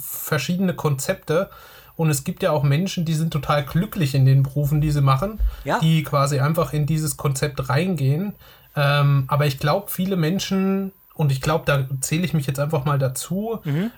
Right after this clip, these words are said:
Speaker 1: ähm, da ist es einfach so, dass du am Anfang, wie du sagst, in dem Lebensabschnitt, wo du dann von der Schule quasi in diesen Abschnitt des Berufslebens, in diesen Abschnitt des Geldverdienens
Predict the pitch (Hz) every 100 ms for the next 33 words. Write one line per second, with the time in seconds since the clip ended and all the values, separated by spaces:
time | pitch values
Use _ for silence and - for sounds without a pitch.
0 | - 147 143 147 135 127 131 175 190 -
1 | 175 185 - 170 202 170 - 175 180 -
2 | 143 147 196 196 208 208 196 - _ _
3 | _ - - 143 160 165 160 185 - 156
4 | 151 139 190 202 - 196 - 180 160 165
5 | 165 160 165 151 147 135 143 127 - 214
6 | 240 - 180 165 170 165 156 185 185 180
7 | 165 143 147 131 - 165 135 151 - 151
8 | 151 160 - 151 139 131 127 - 147 139
9 | 147 143 135 147 - 156 139 131 147 160
10 | - 160 143 156 160 156 139